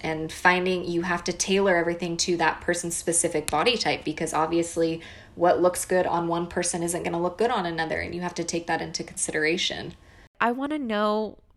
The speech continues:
Speaker 2: from your perspective, your own career or wider in the industry, what you hope to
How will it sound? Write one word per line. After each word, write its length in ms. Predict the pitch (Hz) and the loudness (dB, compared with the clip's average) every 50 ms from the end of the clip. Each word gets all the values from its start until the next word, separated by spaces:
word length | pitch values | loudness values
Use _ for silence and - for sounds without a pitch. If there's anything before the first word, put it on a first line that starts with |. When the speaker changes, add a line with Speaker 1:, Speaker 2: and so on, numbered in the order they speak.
| _ _ | _ _
Speaker 2:
from 320 | _ - - 220 196 196 190 | _ -8 -6 -4 -4 -2 0
your 180 | 185 208 208 | 2 2 2
perspective, 640 | 208 - 233 208 - - - 185 180 - 190 175 170 | 2 0 -2 -2 -2 0 0 -2 -2 0 -2 -4 -4
your 360 | 175 175 190 185 185 185 - | -4 -2 0 2 2 2 0
own 200 | 170 170 175 175 | -2 -4 -4 -4
career 600 | 175 - - 196 170 165 170 170 170 165 170 - - | -6 -4 -2 -2 0 0 0 2 2 2 2 0 0
or 300 | - 165 165 170 170 170 | -2 0 0 0 0 0
wider 540 | 170 175 165 - - 170 165 170 175 170 170 170 | -2 -2 -2 0 0 0 0 0 0 0 0 -2
in 160 | - 175 160 | -4 -6 -6
the 100 | 156 - - | -8 -8 -8
industry, 640 | 147 151 156 175 185 - - 214 208 208 214 220 226 - - - - - - _ _ _ | -8 -6 -4 -4 -4 -4 -6 -6 -4 -4 -4 -6 -8 -12 -20 -20 -20 -20 -20 _ _ _
what 920 | - 185 180 180 185 185 190 196 196 196 208 214 226 233 - - _ - - _ _ _ _ _ _ _ | -12 -10 -8 -8 -8 -8 -6 -2 0 2 2 2 2 0 -2 -6 _ -20 -20 _ _ _ _ _ _ _
you 560 | - 185 180 175 180 202 214 214 220 214 214 | -14 -10 -8 -4 -2 -2 0 0 0 0 -2
hope 380 | 202 - - 190 180 175 - - | -2 -2 0 0 0 0 -2 -6
to 400 | - 202 170 170 170 165 160 | -4 -4 -2 -2 -2 -4 -6